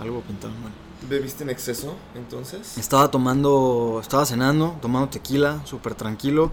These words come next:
Speaker 1: Se acabó una botella. Yo no me sentía ni mareado, yo no me sentía nada,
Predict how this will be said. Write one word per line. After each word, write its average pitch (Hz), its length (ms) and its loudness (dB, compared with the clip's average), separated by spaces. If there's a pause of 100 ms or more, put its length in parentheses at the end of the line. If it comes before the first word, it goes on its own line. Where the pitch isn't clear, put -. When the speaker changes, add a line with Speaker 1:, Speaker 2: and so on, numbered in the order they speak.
(380)
Speaker 1:
Se - 140 -4
acabó 117 380 0
una 143 220 4
botella. 139 640 4 (240)
Yo 120 140 -2
no 135 300 4
me 139 280 0
sentía 120 300 -2
ni 147 120 4
mareado, 131 560 4
yo 139 80 -2
no 139 80 0
me 143 80 0
sentía 110 360 -4
nada, 135 460 0